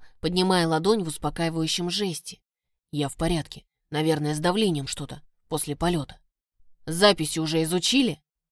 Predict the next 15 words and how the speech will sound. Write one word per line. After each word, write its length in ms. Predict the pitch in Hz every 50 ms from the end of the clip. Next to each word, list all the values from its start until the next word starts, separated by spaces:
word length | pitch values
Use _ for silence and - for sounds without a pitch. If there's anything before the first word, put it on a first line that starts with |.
| _ _ _ _ -
"Наши 340 | 156 147 143 - - 160 156
с 60 | 151
Дэйвом, 400 | 160 190 196 180 175 170 165 165
да. 200 | 165 147 127 - _ _ _ _ -
Сейчас 360 | - 165 - - 208 226 -
смотрят 360 | - 160 160 165 165 160 -
ваши 280 | 196 196 180 - 143 135
с 60 | -
Сицилией". 520 | - 147 - - 147 135 131 131 131 - _ _ _ _ _ _ _ _ _ _ _ _ _ _ _ _ _
Татум 380 | - 294 294 - - 175 160
машинально 560 | 160 165 - - 196 190 208 214 202 190 175
перевел 400 | 160 175 165 170 170 170 170 170
взгляд 400 | 165 170 175 185 185 185 175 -
на 160 | - 156 156 151
экран 400 | - - 190 214 226 233 220